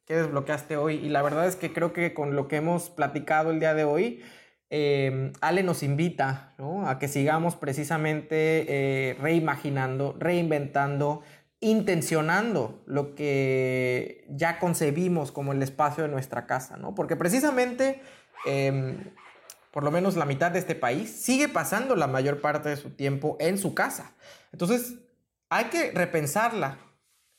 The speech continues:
No, no para, como dice Ale, deformarla e intentarla convertir en una escuela,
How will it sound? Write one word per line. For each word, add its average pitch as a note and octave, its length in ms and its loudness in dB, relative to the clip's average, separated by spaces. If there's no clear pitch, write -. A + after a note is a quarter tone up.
No, B3 520 4
no B3+ 240 2
para, C4+ 400 2
como E3 220 2
dice G3+ 500 0
Ale, E3 840 0
deformarla C#3+ 880 0
e C#3+ 80 2
intentarla D3 880 0
convertir D3+ 720 0
en D3 160 0
una D#3 160 2
escuela, C3+ 560 0